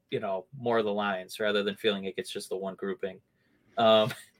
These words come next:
<laughs> and, uh, some, some Matt bait out there instead of clickbait. So Matt bait, I see, uh, Elias Pettersson getting mentioned here, um, as people are talking about the off season. So Matt, can't wait to share that comment. Um,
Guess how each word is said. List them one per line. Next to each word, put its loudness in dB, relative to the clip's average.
<laughs> -20
and, 8
uh, 6
some, -2
some -4
Matt 8
bait 8
out 4
there 6
instead 4
of -2
clickbait. 4
So -4
Matt 8
bait, 8
I -2
see, 0
uh, 4
Elias 8
Pettersson 4
getting 4
mentioned -4
here, 0
um, 0
as -6
people -2
are -4
talking 2
about 8
the 2
off 6
season. -2
So -8
Matt, 2
can't -8
wait 4
to -8
share -2
that -2
comment. 8
Um, 4